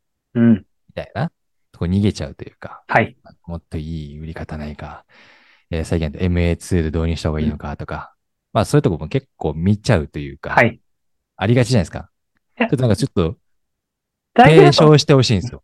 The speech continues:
Speaker 2: でも、こう営業ハックとして、営業のプロとして、もうここやってほしいんですと。
Speaker 1: うん。
Speaker 2: いうとこちょっとなんか教えてほしくて、もう一個に絞る。まあ、ここの考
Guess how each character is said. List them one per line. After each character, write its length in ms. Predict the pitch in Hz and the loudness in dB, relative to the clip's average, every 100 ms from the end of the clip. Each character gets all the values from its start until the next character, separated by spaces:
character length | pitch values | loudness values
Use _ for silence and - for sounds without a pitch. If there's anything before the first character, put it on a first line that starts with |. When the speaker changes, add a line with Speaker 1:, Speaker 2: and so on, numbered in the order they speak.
| - | -12
Speaker 2:
で 80 | 82 | -10
も、 160 | 73 _ _ _ _ _ 180 - | -10 _ _ _ _ _ -8 -4
こ 80 | 85 | 0
う 60 | |
営 240 | 95 110 107 | 2 2 2
業 140 | 117 | 0
ハ 160 | - 123 | 0 -4
ッ 20 | |
ク 140 | - | -2
と 100 | - | -4
し 140 | - - | -4 -2
て、 360 | 107 87 76 _ _ _ - - - | 0 0 -2 _ _ _ -20 -20 -6
営 300 | 107 127 135 | 0 0 2
業 240 | 139 135 | 2 2
の 100 | 131 | 0
プ 140 | 113 143 | 0 2
ロ 100 | 113 | 2
と 120 | 80 | -2
し 120 | - | -10
て、 360 | 82 80 71 - _ _ _ _ _ _ _ | -8 -8 -8 -14 _ _ _ _ _ _ _
も 160 | 104 87 | -4 -4
う 40 | - _ | -4 _
こ 180 | - - | -16 -12
こ 180 | - 220 | 0 4
や 100 | 208 | 4
っ 80 | 196 _ | 2 _
て 100 | 180 | 2
ほ 140 | 165 156 | 4 4
し 240 | - 135 | 0 -2
い 20 | |
ん 120 | 95 | -4
で 80 | 73 | -4
す 80 | - | -12
と。 180 | - - _ _ - | -16 -16 _ _ -8
Speaker 1:
う 40 | |
ん。 160 | 95 - _ _ _ _ _ - | -8 -10 _ _ _ _ _ -4
Speaker 2:
い 80 | 117 | -2
う 40 | |
と 60 | 107 | 0
こ 80 | |
ち 40 | 95 | -4
ょ 20 | |
っ 20 | |
と 80 | 101 | 0
な 80 | 101 | -2
ん 20 | |
か 100 | 82 | 0
教 80 | 87 - - 123 | -6 -6 -6 -2
え 80 | 120 | 0
て 80 | 120 | 0
ほ 80 | 113 | -2
し 80 | - | -4
く 80 | |
て、 260 | - - - _ _ 92 | -14 -16 -16 _ _ -16
も 120 | - 104 | -6 -4
う 40 | |
一 120 | 120 | -4
個 120 | - | -8
に 100 | 76 | -10
絞 380 | 73 - 95 101 | -8 -6 -2 0
る。 100 | 80 | -2
ま 160 | 90 87 | -4 -4
あ、 60 | 82 | -4
こ 120 | 104 | -4
こ 140 | 156 | 2
の 140 | 151 139 | 2 2
考 320 | 127 131 | 2 0